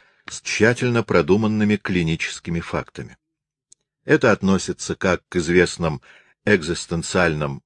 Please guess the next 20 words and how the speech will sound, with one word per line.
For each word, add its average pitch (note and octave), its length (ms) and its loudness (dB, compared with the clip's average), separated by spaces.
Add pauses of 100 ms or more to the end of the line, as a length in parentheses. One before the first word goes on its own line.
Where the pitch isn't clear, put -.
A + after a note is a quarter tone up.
(100)
психоаналитикам, D#2+ 1200 -4 (640)
так D#3+ 280 0
и D#3+ 180 6
психологическим B2 1080 0
идеям A2 420 2
Сартра, - 640 -4 (400)
которые, A#2+ 400 4
хотя G2 420 4
и B2 200 0
блестяще D#2 760 -4
сформулированы, C#3 840 0 (340)
все E3 260 6
же F3 140 6
поверхностны A2+ 920 4 (340)
и F#2+ 120 4
не G2+ 200 6
имеют D3+ 340 4
солидного C3+ 640 0
клинического G2+ 880 -2
фундамента. D2 640 -6